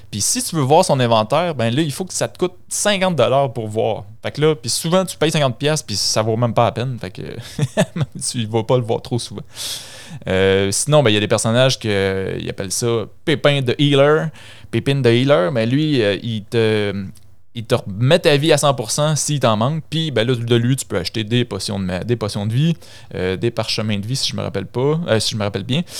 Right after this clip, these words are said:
Euh, puis sinon, ben, il y a la sorcière qui s'appelle Adria, qu'on peut aussi aller acheter, euh, des livres, acheter des, des parchemins de sorts.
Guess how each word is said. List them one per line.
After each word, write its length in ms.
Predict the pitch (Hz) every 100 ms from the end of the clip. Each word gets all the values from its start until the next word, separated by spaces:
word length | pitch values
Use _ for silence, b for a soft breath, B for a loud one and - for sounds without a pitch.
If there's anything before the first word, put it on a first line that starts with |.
| B B -
Euh, 460 | 87 87 87 87 87
puis 120 | - 98
sinon, 400 | - 117 127 135
ben, 100 | 120
il 80 |
y 80 | 123
a 60 | 113
la 160 | 107
sorcière 640 | 95 - - - 139 135 131
qui 80 | -
s'appelle 580 | 107 98 117 123 123 - -
Adria, 460 | 190 147 117 113 180 b b - - - - - - 139
qu'on 160 | - 85
peut 180 | 120 127
aussi 420 | 135 123 - 156 -
aller 340 | 87 101 107
acheter, 520 | 95 - - 135 123
euh, 220 | 95 98 98
des 180 | 123
livres, 600 | 156 143 156 160 156 135 -
acheter 360 | 110 - -
des, 300 | 147 120 104
des 240 | 98 101 101
parchemins 480 | - 131 - 120 117
de 60 |
sorts. 460 | - 131 151 156